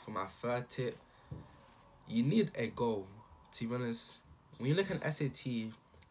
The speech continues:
and it has to be a realistic goal. So for example, if you get, like, an eleven hundred or twelve hundred or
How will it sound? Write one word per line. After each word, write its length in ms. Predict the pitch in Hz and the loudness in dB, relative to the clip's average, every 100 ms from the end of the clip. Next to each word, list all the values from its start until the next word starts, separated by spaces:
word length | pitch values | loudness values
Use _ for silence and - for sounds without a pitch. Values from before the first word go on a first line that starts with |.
| - | -4
and 260 | 110 117 107 | 0 0 -2
it 140 | - - | -6 -2
has 200 | 196 - | -2 0
to 60 | |
be 80 | 190 | 2
a 60 | 139 | 4
realistic 500 | 123 127 135 - - | 4 2 0 -4 -4
goal. 180 | 104 | -4
So 140 | 101 113 | -4 -6
for 100 | 120 | -4
example, 320 | 113 139 120 | 0 0 0
if 60 | 147 | -2
you 60 | |
get, 160 | 196 185 | 0 0
like, 160 | 123 127 | 0 -2
an 100 | 110 | -2
eleven 340 | 110 127 117 | 0 -2 -2
hundred 480 | 110 117 113 113 107 - - - | -2 -2 -2 -6 -8 -16 -16 -10
or 120 | 98 - | -8 -2
twelve 300 | 127 117 - | 0 0 0
hundred 360 | 113 110 101 | -6 -6 -8
or 80 | - | -10